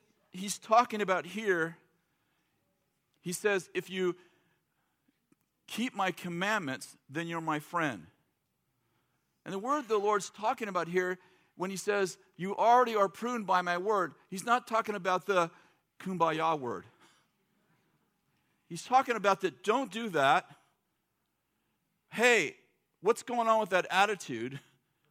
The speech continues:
He's talking about the word that reminds you that that is fruitless. <laughs> Uh, are,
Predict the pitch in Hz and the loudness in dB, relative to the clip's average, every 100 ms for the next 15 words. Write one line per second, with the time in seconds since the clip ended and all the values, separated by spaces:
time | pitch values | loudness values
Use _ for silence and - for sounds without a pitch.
0 | _ _ _ _ _ _ - 220 - 269 | _ _ _ _ _ _ -8 -6 2 2
1 | 311 294 269 - 208 180 233 262 226 196 | 2 2 2 2 -2 0 0 4 2 0
2 | 196 196 220 247 175 180 180 180 - 160 | -2 2 2 2 -2 0 2 2 -2 -2
3 | 196 - 220 233 196 185 175 - - _ | -2 4 6 6 6 2 0 -6 -18 _
4 | _ _ _ _ _ _ _ _ _ _ | _ _ _ _ _ _ _ _ _ _
5 | _ _ _ 247 294 - 143 92 - - | _ _ _ -2 0 0 -4 -4 -14 -16
6 | 480 _ _ _ _ _ _ _ _ _ | -16 _ _ _ _ _ _ _ _ _
7 | _ _ _ 135 143 - 113 107 _ _ | _ _ _ -18 -16 -12 -12 -12 _ _
8 | _ _ _ _ _ _ _ _ _ _ | _ _ _ _ _ _ _ _ _ _
9 | _ _ _ _ _ - | _ _ _ _ _ -8